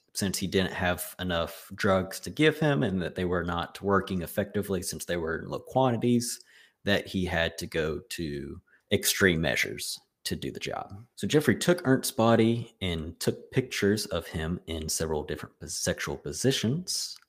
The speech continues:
Later, while dismembering Ernst, it was rumored that Jeffrey would talk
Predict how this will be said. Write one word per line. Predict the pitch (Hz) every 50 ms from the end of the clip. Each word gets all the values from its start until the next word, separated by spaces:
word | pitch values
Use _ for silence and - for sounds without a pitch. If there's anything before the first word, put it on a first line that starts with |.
| _ - - - - _ _ -
Later, | 95 98 101 98 95 92 90
while | 85 90 85 82 80
dismembering | 78 82 - - - 85 82 82 82 80 80 -
Ernst, | 87 95 104 101 - - - - - -
it | 92 80 -
was | 87 85 80 - 120
rumored | 127 139 143 147 151 147 139 117
that | - 67 -
Jeffrey | 92 104 117 123 120 - 131 127 123 120
would | 113 101 95 190 90 - - _ -
talk | - - 170 180 - - - - - -